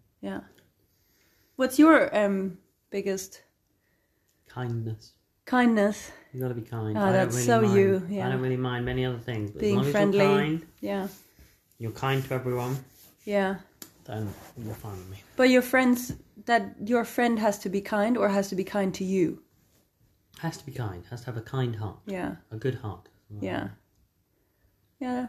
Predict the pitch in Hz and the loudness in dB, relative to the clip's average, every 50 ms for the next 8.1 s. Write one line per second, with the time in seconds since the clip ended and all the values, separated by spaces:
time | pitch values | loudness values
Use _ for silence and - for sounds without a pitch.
0 | - _ - 262 240 240 233 214 214 - - 214 147 139 120 110 110 117 110 101 | -10 _ -10 -8 -6 -6 -6 -6 -8 -8 -6 -4 -2 -2 -2 -2 -4 -4 -6 -6
1 | 95 92 87 82 82 - - - - - 92 85 85 _ _ - 107 - _ _ | -6 -8 -12 -14 -20 -20 -20 -20 -20 -20 -20 -20 -20 _ _ -20 -20 -20 _ _
2 | _ _ _ _ _ _ _ _ _ - - - - - - - - - - _ | _ _ _ _ _ _ _ _ _ -18 -14 -12 -10 -10 -10 -10 -12 -16 -18 _
3 | _ _ _ _ _ - - - - _ _ - 254 269 294 285 294 294 277 262 | _ _ _ _ _ -20 -20 -20 -20 _ _ 4 6 6 8 8 8 8 8 8
4 | 269 277 285 330 330 330 330 320 285 262 269 294 302 370 381 381 - 165 - - | 8 8 10 10 10 10 8 8 6 4 4 6 6 4 2 4 2 -2 -2 -2
5 | - - - - - - 160 _ _ _ _ _ _ - - - - _ _ _ | -8 -10 -10 -8 -8 -10 -12 _ _ _ _ _ _ -16 -16 -16 -16 _ _ _
6 | _ _ _ _ _ _ - 139 156 160 - 156 143 135 131 123 139 135 131 131 | _ _ _ _ _ _ 0 2 2 4 4 2 2 4 4 4 4 4 4 2
7 | - 127 110 127 120 113 107 - 120 110 101 101 - - 107 101 98 95 92 90 | 0 -2 0 2 2 2 0 0 -2 -2 -2 -2 -4 -6 -6 -4 -4 -6 -8 -10
8 | 90 | -14